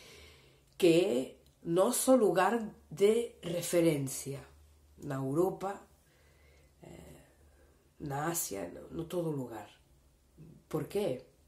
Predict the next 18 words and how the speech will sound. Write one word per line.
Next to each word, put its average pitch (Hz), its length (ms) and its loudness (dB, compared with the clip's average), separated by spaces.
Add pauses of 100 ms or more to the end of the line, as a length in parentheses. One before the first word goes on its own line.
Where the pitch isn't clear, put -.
(280)
Porque 147 260 -6
eles 165 360 0
têm 190 420 -2 (600)
muitos 190 520 0
anos 165 340 0
de 139 60 -6
experiência 131 680 -6
mais 123 600 -8
que 135 100 -12
nós. - 500 -12 (2500)
Lá, 170 640 4 (640)
a 156 80 -4
educação 165 560 -2
biocêntrica 175 840 0 (180)
tem 208 480 0 (420)
lu-, 156 320 -4
o 175 60 -2
lugar 170 500 4